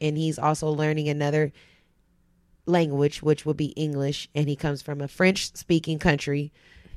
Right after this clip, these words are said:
He's a little introverted. She's extroverted. It contributes to their, basically, you know, communication barrier.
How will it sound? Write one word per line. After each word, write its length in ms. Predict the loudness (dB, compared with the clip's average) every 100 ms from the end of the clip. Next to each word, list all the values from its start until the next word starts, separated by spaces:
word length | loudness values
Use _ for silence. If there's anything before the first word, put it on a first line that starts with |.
| -10
He's 280 | -2 0 2
a 60 | 4
little 220 | 4 2
introverted. 720 | 0 0 2 4 4 4 2
She's 320 | -2 0 0
extroverted. 960 | 2 0 0 0 4 4 6 6 4 2 _ _ _ _ _ _ _ _ _ _
It 200 | -2 -2
contributes 640 | -2 -4 0 0 2 0
to 120 | 0
their, 200 | 2 2
basically, 640 | 4 2 2 0 0 -2 -4 _ _
you 160 | -6 -4
know, 320 | -2 -4 -8 -18 _ _ _ _ _ -20 -20 -20 -20 -10
communication 880 | -4 0 0 0 -2 -2 -8 -12 -12
barrier. 540 | -8 -8 -8 -12 -16